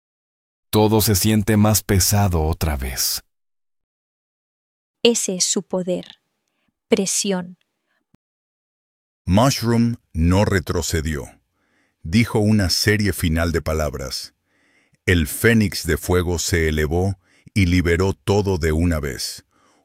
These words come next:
Speaker 3: Una flor de llama que iluminó todo el ring de blanco en el centro.
Speaker 1: Eso es todo lo que tiene.
Speaker 2: Joe Badia tiene que responder ahora.
Speaker 3: Joe Badia habló.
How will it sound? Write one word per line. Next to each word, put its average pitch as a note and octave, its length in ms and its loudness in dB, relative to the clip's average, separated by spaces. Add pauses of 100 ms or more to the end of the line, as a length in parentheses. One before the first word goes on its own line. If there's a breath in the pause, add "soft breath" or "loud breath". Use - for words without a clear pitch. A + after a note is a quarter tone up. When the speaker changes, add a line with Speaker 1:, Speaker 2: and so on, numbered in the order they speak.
(100)
Speaker 3:
Una A2+ 260 4
flor G2+ 400 2
de F#2 140 0
llama E2 420 0
que - 160 -4
iluminó E2+ 600 0
todo G#2+ 440 0
el E2+ 140 0
ring F#2+ 360 2
de D#2+ 100 0
blanco E2+ 580 0
en E2 80 0
el D2+ 140 -2
centro. C#2 580 -4 (1900 soft breath)
Speaker 1:
Eso G#2 380 2
es G2 140 2
todo G#2 320 4
lo F2+ 100 4
que F2+ 160 0
tiene. F2 520 0 (1700)
Speaker 2:
Joe D#4 160 0
Badia G#3+ 320 -6
tiene A#3 340 -6
que - 120 -6
responder G3 720 -4
ahora. F3+ 400 -4 (1700)
Speaker 3:
Joe A2+ 280 4
Badia A2+ 580 2
habló. D#2 500 -2